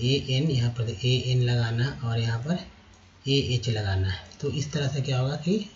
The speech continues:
लेकिन अब तो जानना होगा कि च का क्या होगा अंग्रेजी, तो च का अंग्रे-, जो च का अंग्रेजी में सीएच लिखते हैं।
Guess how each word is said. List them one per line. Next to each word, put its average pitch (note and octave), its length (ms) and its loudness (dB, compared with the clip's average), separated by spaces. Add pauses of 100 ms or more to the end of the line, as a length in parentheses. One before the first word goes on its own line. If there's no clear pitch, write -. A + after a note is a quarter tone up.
(640)
लेकिन A#2+ 240 2
अब A#2+ 120 0 (100)
तो B2 60 0
जानना C3+ 240 4
होगा D3+ 160 2
कि C#3+ 160 0
च C#3 220 2
का C#3 80 2
क्या C#3 160 0
होगा C#3 140 4
अंग्रेजी, C#3 320 2
तो E3+ 340 0
च B2 300 0
का C3 60 2
अंग्रे-, B2 300 2
जो A#2 260 2
च G#2+ 140 -6
का A#2 160 0
अंग्रेजी A#2 300 2
में D#3+ 140 0
सीएच A#2 400 0
लिखते F2+ 280 0
हैं। F2 160 -4